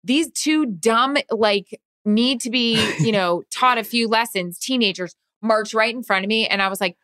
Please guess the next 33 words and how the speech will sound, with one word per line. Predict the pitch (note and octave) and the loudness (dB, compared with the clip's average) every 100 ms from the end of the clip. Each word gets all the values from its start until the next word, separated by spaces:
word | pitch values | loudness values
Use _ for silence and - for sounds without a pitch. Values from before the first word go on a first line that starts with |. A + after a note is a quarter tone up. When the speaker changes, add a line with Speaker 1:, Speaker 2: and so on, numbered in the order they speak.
| _ | _
Speaker 1:
"Here's | C#4+ C#4 | -4 0
the | C4 | -2
thing. | - C3+ A2 - A#3 | -2 -6 -6 -4 -2
I | |
don't | C4 C4+ | 0 -2
even | C4 B3 | -2 -4
have | G3+ A3 | -2 0
enough | G#3+ G3+ - G3+ | 0 -2 -2 -2
energy | G3+ A#3 A3 A3 | 0 0 0 0
in | A#3 | 2
my | G3+ | 2
body | F3 D#3 D#3 D#3+ | 0 0 0 -4
to | D3+ | -6
cuss | - D#3+ - | -4 -6 -2
you | E3+ E3+ | -2 -2
and | - F3 | -2 -2
your | E3 | -4
parents | D#3+ E3 D#3 D3+ E3 | -4 -8 -8 -6 -4
out | D3+ - | -4 -4
right | D#3 | -6
now." | D#3 C3+ C#3+ _ _ _ _ _ _ - - - - | -6 -10 -14 _ _ _ _ _ _ -20 -18 -14 0
Speaker 2:
Uh, | B3+ - _ _ - | 0 0 _ _ 0
okay. | D4+ F#3 - _ _ _ | 2 2 -2 _ _ _
All, | - C4+ - _ _ _ - | 2 4 0 _ _ _ 0
Speaker 1:
Enough | A3+ | 4
Speaker 2:
all | C#4 E4 G4 | 6 6 4
of | |
Speaker 1:
is | - G4+ | 4 4
enough. | D4 A#3 G#3 G3+ F3+ D3 | 4 4 4 4 0 0
Speaker 2:
all | - B3 C4+ | 2 4 4
of | C4 | 2
these | A#3+ A#3+ - | 0 0 2
things, | E3+ D3+ G3 | 0 0 -4